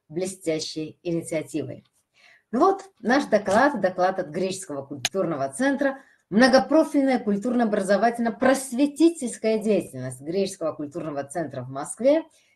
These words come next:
итоги работы с две тысячи пятого, год нашего основания, по текущий две тысячи двадцать четвёртый год.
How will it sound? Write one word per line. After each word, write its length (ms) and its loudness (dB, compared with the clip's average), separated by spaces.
итоги 400 2
работы 720 2
с 220 -18
две 220 0
тысячи 400 -6
пятого, 540 0
год 300 2
нашего 420 -6
основания, 840 -4
по 160 4
текущий 560 -4
две 180 0
тысячи 400 -6
двадцать 380 0
четвёртый 400 -4
год. 260 0